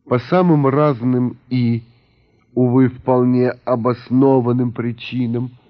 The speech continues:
женщина методично ест, пилит,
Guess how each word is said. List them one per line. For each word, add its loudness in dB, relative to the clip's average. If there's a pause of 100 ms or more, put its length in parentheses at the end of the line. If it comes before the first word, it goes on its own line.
(640)
женщина 0 (2500)
методично 0 (400)
ест, -2 (520)
пилит, -2